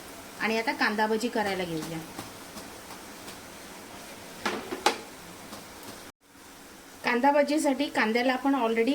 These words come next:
मीठ लावून घेतलेलं आहे. आता याच्यामध्ये आपण एक चमचा धणे टाकणार आहोत. हे धणे मी कुटून घेतले आहेत,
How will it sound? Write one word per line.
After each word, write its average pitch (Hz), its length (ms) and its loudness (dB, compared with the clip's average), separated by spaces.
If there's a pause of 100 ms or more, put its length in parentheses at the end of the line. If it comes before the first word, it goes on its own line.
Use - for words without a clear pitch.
मीठ 254 260 4
लावून 226 300 6
घेतलेलं 226 460 4
आहे. 202 260 2 (400)
आता 208 180 0
याच्यामध्ये 240 680 2
आपण 220 420 0 (1300)
एक 262 200 4
चमचा 294 460 4 (500)
धणे 262 360 6 (200)
टाकणार 233 360 2
आहोत. 233 140 2 (100)
हे 285 60 4
धणे 240 300 4
मी 269 100 8
कुटून 269 460 4
घेतले 254 280 4
आहेत, 208 200 2